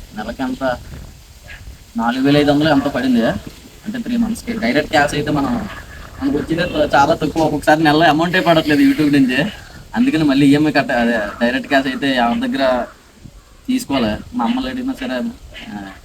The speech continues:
ఈ టైంలో అడిగితే బాగోదని అడగలేదు. ఈ ఫైనల్‌గా అయితే తీసుకున్నాం. ఇప్పుడు మైక్ ఎలా యూజ్ అవుతుంది అంటే, అంటే మనం పెట్టిన ప్రైస్‌కి వర్తా కాదా టెస్ట్ చేద్దాం.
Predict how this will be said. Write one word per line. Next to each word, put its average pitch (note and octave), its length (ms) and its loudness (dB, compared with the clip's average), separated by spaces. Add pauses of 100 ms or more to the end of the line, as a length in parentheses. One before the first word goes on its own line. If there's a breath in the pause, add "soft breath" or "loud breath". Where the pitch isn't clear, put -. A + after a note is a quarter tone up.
(400)
ఈ A#2 120 2
టైంలో B2 220 4
అడిగితే B2 260 0
బాగోదని A#2+ 380 2
అడగలేదు. - 1300 -6 (1200)
ఈ D#3+ 120 2
ఫైనల్‌గా F#3 400 4
అయితే G3+ 200 2 (340)
తీసుకున్నాం. F3 460 2
ఇప్పుడు F3 220 -2
మైక్ E3 220 2
ఎలా F3+ 100 2 (280)
యూజ్ E3+ 200 4
అవుతుంది F3 360 -2
అంటే, D#3+ 180 4 (920)
అంటే B2+ 180 0 (120)
మనం C3+ 220 2
పెట్టిన D3 300 0
ప్రైస్‌కి D3+ 340 2
వర్తా C#3+ 260 2 (100)
కాదా C3+ 220 4 (260)
టెస్ట్ B2 220 -2
చేద్దాం. A#2+ 260 0